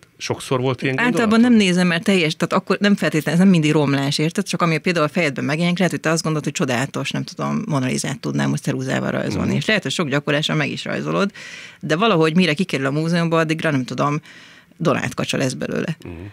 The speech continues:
Speaker 2: Ami nem baj, hiszen az is egy műfaj, és szeret-, szeretjük Donát kacsát is, csak nem azt rajzoltad.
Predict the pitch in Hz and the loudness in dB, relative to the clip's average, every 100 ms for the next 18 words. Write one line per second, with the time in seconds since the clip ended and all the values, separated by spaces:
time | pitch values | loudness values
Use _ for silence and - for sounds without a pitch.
0 | - - - 185 240 262 147 143 170 214 | -18 -20 -2 4 6 4 4 2 0 0
1 | 160 151 165 156 131 113 131 143 - 170 | -2 2 2 2 2 0 -2 -2 -2 0
2 | 156 - 131 123 - - - - - 143 | 0 0 -2 -4 -6 -14 -10 -8 -6 -4
3 | 156 151 139 - 156 165 175 214 - 226 | -2 -2 -2 -4 -2 -2 0 0 -2 0
4 | 254 151 165 151 123 117 117 - | 2 4 2 0 -2 -2 -6 -6